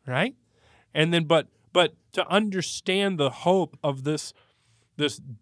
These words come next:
difficult, lost world, the fact that he was man was a key component of the propitiation.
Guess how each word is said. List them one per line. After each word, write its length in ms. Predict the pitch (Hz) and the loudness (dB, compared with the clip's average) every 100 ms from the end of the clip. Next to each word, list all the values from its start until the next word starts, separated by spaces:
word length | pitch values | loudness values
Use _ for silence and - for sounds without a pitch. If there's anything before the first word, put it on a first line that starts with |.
| - | 0
difficult, 640 | 175 214 165 - 139 117 - | 0 2 -2 -4 -4 -4 2
lost 420 | 139 180 - - | 6 6 4 0
world, 380 | 131 185 180 - _ - | 2 6 6 4 _ -6
the 120 | 147 | -2
fact 300 | 185 214 - | 2 2 2
that 160 | 185 - _ _ _ _ | -2 -2 _ _ _ _
he 240 | 190 185 | -2 0
was 480 | 131 151 214 160 135 | 4 4 4 2 -2
man 520 | 170 240 214 131 156 _ _ _ _ _ _ - | 0 2 0 -4 -10 _ _ _ _ _ _ -4
was 160 | 170 170 | -2 0
a 80 | 165 | -2
key 300 | - 226 240 | -2 0 0
component 920 | 170 143 - 208 294 139 165 - - _ _ _ _ _ _ _ _ _ _ _ _ - | -2 -8 0 2 4 2 -2 -8 -20 _ _ _ _ _ _ _ _ _ _ _ _ 0
of 160 | 180 | 2
the 80 | 185 | 2
propitiation. 920 | - 196 - 233 254 294 370 - 113 | -2 -6 -2 -2 0 0 0 -4 -8